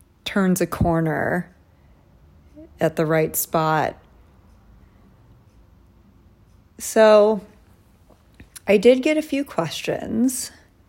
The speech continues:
from some people who have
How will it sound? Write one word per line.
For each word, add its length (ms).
from 720
some 320
people 540
who 180
have 340